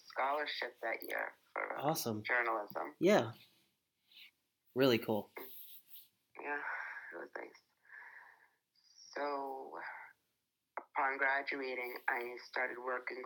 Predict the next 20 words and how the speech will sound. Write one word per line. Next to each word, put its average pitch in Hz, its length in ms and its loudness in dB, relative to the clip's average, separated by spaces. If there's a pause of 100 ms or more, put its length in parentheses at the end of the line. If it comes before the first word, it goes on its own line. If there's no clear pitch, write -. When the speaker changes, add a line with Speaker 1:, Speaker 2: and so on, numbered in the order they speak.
Speaker 1:
for 113 140 0
a 113 60 -2
magazine, 131 720 0
shortly 123 480 -4
after - 280 -2
that, 117 200 -2
a 113 40 -4
newspaper. 117 960 -4 (840)
I 131 260 2
was 127 300 -6
writing 120 260 -2
my 120 180 -4
own - 180 -2
column 120 640 0 (180)
for - 200 0
a - 40 -4
Christian - 720 -4 (160)
publication 127 760 -4
online. 123 840 0 (1400)
And, 135 480 -2